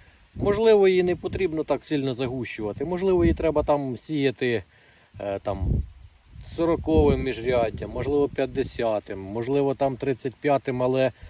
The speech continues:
е, кілограмів десь сорок п'ять,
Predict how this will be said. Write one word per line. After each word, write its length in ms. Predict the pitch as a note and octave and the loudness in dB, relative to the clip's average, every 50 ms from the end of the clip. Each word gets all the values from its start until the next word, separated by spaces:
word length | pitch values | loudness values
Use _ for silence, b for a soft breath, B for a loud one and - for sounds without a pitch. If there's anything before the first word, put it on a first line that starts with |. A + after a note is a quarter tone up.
| B B B B B B B B - | B B B B B B B B -4
е, 600 | A#2 A#2+ B2 B2 B2 B2 A#2+ A#2+ B2 A#2+ A#2+ A#2 | -2 0 2 2 4 4 4 4 4 4 2 0
кілограмів 640 | - - D#3 D#3 D#3 C#3+ D3 D#3 D#3 D3 D3 C#3 C3 | 0 -2 0 0 2 4 6 6 6 6 4 0 -2
десь 520 | B2 C#3 C#3+ C3+ A#2+ - - - - - B B B B B B B B B B B B _ | 2 2 2 2 0 -4 -12 -14 -14 -16 B B B B B B B B B B B B _
сорок 380 | - - - - D3 C#3 C#3 C3 - - - | -20 -8 -2 0 0 0 0 -2 -4 -4 0
п'ять, 380 | C3 C3 C3 B2+ A#2+ A2 G2+ | 0 2 4 4 2 2 0